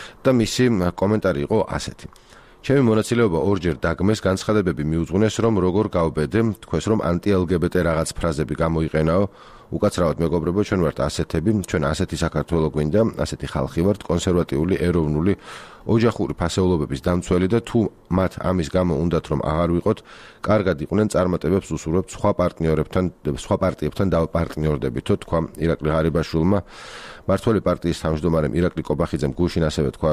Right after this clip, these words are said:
რომ ქართული ოცნება ტოვებს ევროპელი სოციალისტების პარტიას და მან თქვა, რომ გასული წლების განმავლობაში ეს პარტია სულ უფრო შორდებოდა კლასიკურ სოციალ-დემოკრატიულ იდეოლოგიას, ამ ციტატა არის ხატი, და გადადიოდა ფსევდოლიბერალურ პლატფორმაზე, რომელიც თანამედროვე სამყაროში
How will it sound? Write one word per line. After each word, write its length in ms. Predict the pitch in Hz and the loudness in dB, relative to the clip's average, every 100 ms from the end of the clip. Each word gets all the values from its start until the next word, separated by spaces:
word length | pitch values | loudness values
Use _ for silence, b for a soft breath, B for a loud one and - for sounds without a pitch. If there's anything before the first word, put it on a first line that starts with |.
| 67 | 0
რომ 240 | 64 50 - | -2 -6 -6
ქართული 320 | 80 - 76 | -6 -4 -4
ოცნება 200 | - 71 - | -2 -2 0
ტოვებს 320 | 76 85 - 90 | 0 0 2 0
ევროპელი 300 | 87 80 82 | 0 0 -2
სოციალისტების 600 | 87 - 85 80 78 80 | -2 0 0 0 -2 -2
პარტიას 400 | - 85 - 87 | -2 -2 0 -2
და 100 | - 107 | 2 2
მან 120 | 82 | 0
თქვა, 120 | - 78 | 0 0
რომ 80 | 95 | 0
გასული 340 | 87 78 78 71 | 0 -2 -4 -2
წლების 260 | 67 64 60 | -4 -4 0
განმავლობაში 560 | 85 87 78 71 73 104 B B B B B | 2 2 2 0 0 0 B B B B B
ეს 140 | 104 101 | -4 0
პარტია 360 | 113 92 101 110 - B B B - | 2 2 2 0 -2 B B B -10
სულ 260 | - 147 123 | -2 2 2
უფრო 160 | 113 | 2
შორდებოდა 560 | 113 120 104 95 85 90 | 0 2 2 2 2 0
კლასიკურ 560 | 107 101 98 92 95 101 | 0 0 0 -2 -4 -2
სოციალ-დემოკრატიულ 880 | 98 - 104 98 90 85 85 80 78 67 | -2 0 0 2 0 0 -2 0 -2 -2
იდეოლოგიას, 640 | 85 90 85 80 85 101 | 0 2 2 0 0 0
ამ 100 | 85 69 | 0 -4
ციტატა 240 | - 62 53 | -6 -4 0
არის 120 | 53 - | 0 -2
ხატი, 180 | 64 95 85 | -2 0 2
და 80 | 107 101 | 2 2
გადადიოდა 480 | 90 85 85 85 101 | 2 2 2 2 0
ფსევდოლიბერალურ 840 | - 98 90 92 87 87 78 85 98 | 0 0 2 2 2 2 2 2 0
პლატფორმაზე, 640 | - 85 - 95 85 80 95 | 0 0 0 0 2 2 2
რომელიც 280 | 85 82 87 | 4 2 0
თანამედროვე 520 | - 90 87 78 78 95 | 0 2 2 2 2 2
სამყაროში 500 | - 82 69 71 87 | 2 0 0 0 -2